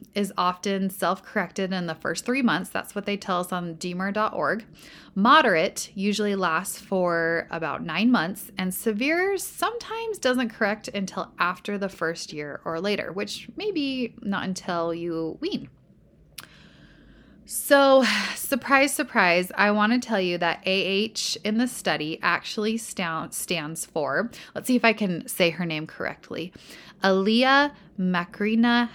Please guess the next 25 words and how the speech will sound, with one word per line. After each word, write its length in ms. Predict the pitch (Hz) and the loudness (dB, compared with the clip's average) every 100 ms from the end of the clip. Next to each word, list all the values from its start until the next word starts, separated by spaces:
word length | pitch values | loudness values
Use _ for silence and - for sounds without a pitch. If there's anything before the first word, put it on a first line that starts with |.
| - | -2
Heiss. 540 | 180 - 190 - - - - | -2 0 -6 -10 -14 -6 2
I 80 | |
don't 180 | 427 494 | 2 4
know 340 | 466 370 269 247 | 4 4 4 4
if 180 | 262 254 | 4 4
that's 260 | 233 214 - | 6 6 6
how 80 | 269 | 2
you 220 | 214 220 | 2 0
pronounce 480 | 226 208 190 202 - | 0 2 0 -2 -2
her 140 | 226 | 0
name, 320 | 190 165 220 - - - - | 0 0 0 -2 -10 -16 0
but 200 | 269 233 | 4 6
that 280 | 254 269 269 | 10 10 10
is 120 | 277 | 4
her 220 | 247 262 | 2 2
real 220 | 233 233 220 | 6 6 6
name, 260 | 196 170 | 2 0
is 180 | - 185 | -2 0
Aliyah 720 | 185 185 190 226 226 220 226 226 - - | 2 2 4 4 6 6 4 0 -6 2
Heiss, 360 | 175 151 - - | 4 4 -6 -2
A 280 | 202 202 214 | 2 4 2
H. 480 | - 196 - - - | 2 0 0 -6 -4
She 500 | - - 226 233 254 | -4 0 4 4 2
is 240 | - 208 | 0 -4
an 160 | 196 | -4